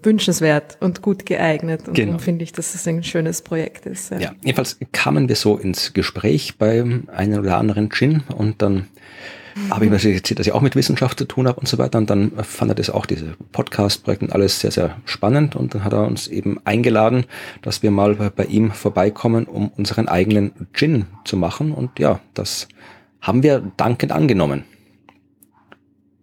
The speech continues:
Speaker 1: Und das war sehr, sehr interessant. Also nicht nur, weil wir sehr viel Gin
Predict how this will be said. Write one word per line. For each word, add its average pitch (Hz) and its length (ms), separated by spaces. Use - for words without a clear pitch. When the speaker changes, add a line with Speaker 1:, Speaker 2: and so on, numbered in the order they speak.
Speaker 1:
Und 220 120
das 208 140
war 208 120
sehr, 214 300
sehr 247 220
interessant. 254 840
Also 208 400
nicht 247 340
nur, 233 200
weil 214 160
wir 208 140
sehr 208 180
viel 208 240
Gin 208 480